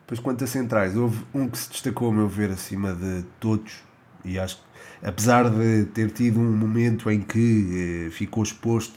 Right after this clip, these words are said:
de forma, eh, vulnerável, digamos assim, mas acho que merece o prémio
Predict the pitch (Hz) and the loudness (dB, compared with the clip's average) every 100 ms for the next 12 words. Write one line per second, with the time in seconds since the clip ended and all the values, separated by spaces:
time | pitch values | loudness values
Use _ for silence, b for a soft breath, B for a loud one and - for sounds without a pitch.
0 | - - 113 107 107 101 B B B B | -20 -6 -2 0 0 -2 B B B B
1 | - 107 104 104 101 98 98 107 - - | -2 0 0 -2 -2 -4 -6 -10 -16 -8
2 | 120 139 123 120 120 123 117 117 113 110 | 0 2 4 4 2 2 0 0 0 2
3 | 139 131 - - 110 113 113 113 - 110 | 0 0 -8 -6 0 2 2 0 -2 -2
4 | 110 107 - 107 123 123 127 | -2 -2 -4 -2 0 2 0